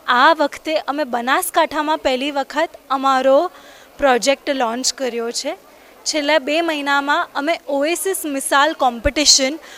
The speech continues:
લોન્ચ કરી, જેમાં ટ્વેન્ટી ગવર્મેન્ટ સ્કૂલ્સ, છસો ને પચાસ બાળકોએ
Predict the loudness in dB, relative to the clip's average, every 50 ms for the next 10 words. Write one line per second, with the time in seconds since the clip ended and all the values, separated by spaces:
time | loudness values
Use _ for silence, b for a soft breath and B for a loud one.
0 | B B B 0 4 6 6 6 4 2 -2 -2 -2 -2 -4 -4 -6 -10 -12 -14
1 | -14 -8 -4 -4 -2 -2 -2 -4 -4 -4 -4 -4 -4 -2 -4 -4 -2 -2 -2 0
2 | 2 0 2 2 0 -2 -2 -4 -4 -6 -6 -8 -8 -6 -4 -2 -2 -2 -2 -4
3 | -8 B B B B B B B B B B B -2 0 0 0 -2 -2 -2 -2
4 | 0 0 -2 0 -2 -2 -2 0 2 2 2 0 -2 -2 0 2 2 4 4 4
5 | 4 4 4 6 6 6 6 4